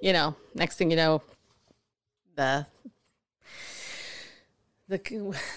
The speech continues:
I'm trying to think of the right word. I don't know if it's the right word, but the consummation of all American history or, or world history will be fulfilled, right?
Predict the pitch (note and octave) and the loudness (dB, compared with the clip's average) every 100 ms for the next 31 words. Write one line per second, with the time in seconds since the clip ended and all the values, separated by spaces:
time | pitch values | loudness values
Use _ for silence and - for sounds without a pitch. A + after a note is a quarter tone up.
0 | - - E3 - G#3 F#3 F#3+ F3+ F#3 G3+ | -12 -10 -8 -2 0 2 2 6 6 8
1 | G3+ G3 F#3 - C4 A#3+ A#3 A3 G3+ - | 8 8 4 2 4 6 6 4 2 0
2 | G#3 G3 G3 G3 F#3+ D#3+ F#3 A3+ G#3 G3+ | 4 6 6 4 4 2 4 2 2 2
3 | F#3+ G3 G#3 F3+ D#3 G#3 F#3 F#3 F3+ F3+ | 4 4 4 4 4 4 6 6 6 4
4 | E3+ G3 - - F3+ E3+ D#3 E3 - D#3+ | 2 4 2 4 4 6 6 4 4 4
5 | E3+ G#3 G#3 F3 A3+ - A3 G3+ F#3 F3+ | 6 8 8 8 4 6 4 6 6 2
6 | E3+ F3 - F3 D3+ D3 D#3+ F3+ | 2 2 4 4 4 2 2 2